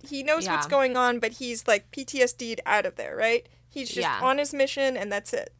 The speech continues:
Speaker 1: So,
Speaker 2: Mm-hmm.
Speaker 1: um, that was, I think,
Speaker 2: But I
Speaker 1: her
Speaker 2: mean, there's also the point that he made where, like, you're doing them a service to kill them rather than keep them as a Borg.
Speaker 1: Totally.
Speaker 2: I mean, I don't know how,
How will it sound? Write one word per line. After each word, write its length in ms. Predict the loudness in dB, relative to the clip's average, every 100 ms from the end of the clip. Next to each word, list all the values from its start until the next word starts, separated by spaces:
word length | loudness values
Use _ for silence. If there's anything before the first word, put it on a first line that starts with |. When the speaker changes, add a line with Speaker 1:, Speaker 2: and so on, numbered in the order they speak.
| _ _
Speaker 1:
So, 420 | -2 2 2 2 -6 _
Speaker 2:
Mm-hmm. 280 | -14 -12 -14 -18 _ _ 0
Speaker 1:
um, 340 | 2 2 0
that 140 | 0 2
was, 200 | 2 0
I 120 | -4
think, 160 | 0 4
Speaker 2:
But 80 |
I 60 | 4
Speaker 1:
her 80 | 4
Speaker 2:
mean, 300 | 0 -4 -8 -16 _ _ _ _ _ _
there's 400 | -12 -4 -4 0
also 440 | 0 0 -2 -4
the 120 | -4 -8
point 320 | -6 -6 -4
that 140 | -6
he 100 | -6
made 280 | -6 -4 -6
where, 160 | -6 -4
like, 280 | -6 -8 -14
you're 240 | -10 -8 -6
doing 320 | -6 -6 -4
them 160 | -6
a 80 | -6
service 500 | -6 -8 -4 -6 -6
to 140 | -10 -12
kill 260 | -8 -8
them 300 | -6 -8 -8
rather 260 | -8 -8 -8
than 300 | -12 -12 -14
keep 300 | -16 -18 -14
them 180 | -14 -12
as 160 | -14
a 60 | -16
Borg. 680 | -12 -8 -8 -10 -12 -18 -20 _ _ -2
Speaker 1:
Totally. 320 | 2 4 4
Speaker 2:
I 60 | 2
mean, 120 | 0
I 160 | 0
don't 200 | 0 -2
know 240 | -2 -2 -2
how, 580 | -2 -2 -2 -6 -12